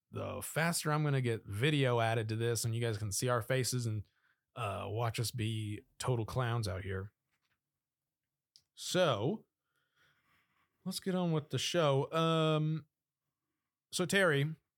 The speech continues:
one thing that I like to ask everybody that comes in here is, uh,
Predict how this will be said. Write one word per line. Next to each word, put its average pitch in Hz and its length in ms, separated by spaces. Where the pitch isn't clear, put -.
one 180 240
thing 185 260
that 160 120
I 147 80
like 139 160
to 139 80
ask 127 240
everybody 120 540
that 113 120
comes 139 280
in 135 80
here 117 380
is, 127 300
uh, 113 380